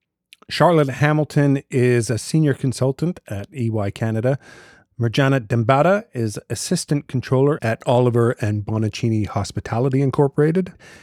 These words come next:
And Sophia Ramatula is an associate partner at E Y Canada. On our next episode, we will look at the rise of generative A I and what it means for C P As.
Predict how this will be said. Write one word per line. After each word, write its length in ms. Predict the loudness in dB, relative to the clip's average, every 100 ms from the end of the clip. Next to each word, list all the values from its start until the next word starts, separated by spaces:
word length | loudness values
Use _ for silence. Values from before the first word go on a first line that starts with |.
| _
And 120 | -4 0
Sophia 360 | 0 4 4
Ramatula 600 | 4 2 2 2 2 0 -4 _
is 180 | -4 0
an 80 | 0
associate 680 | -2 -2 -2 -2 -2 -4 -2
partner 440 | -2 0 -2 -2 _ _ _
at 160 | -8 -6 -4
E 100 | -2
Y 240 | 0 -2
Canada. 520 | -4 -6 -6 -10 -16 _ _ _ _ _ -2
On 140 | 2
our 80 | 2
next 300 | 2 0 0
episode, 540 | 0 0 0 0 0 -4
we 100 | 0
will 120 | 2 4
look 280 | 2 0 -6
at 160 | -6 -4
the 80 | -2
rise 540 | 0 2 2 2 0
of 200 | -4 -4
generative 640 | 0 2 2 2 2 0 0
A 180 | -2 0
I 340 | -2 0 -2 -4 _ _ _ _ -6
and 200 | -4 0
what 200 | 0 0
it 140 | -2
means 300 | -2 -2 -2
for 120 | -6
C 240 | -6 -4 -4
P 200 | -4 -6
As. 300 | -6 -12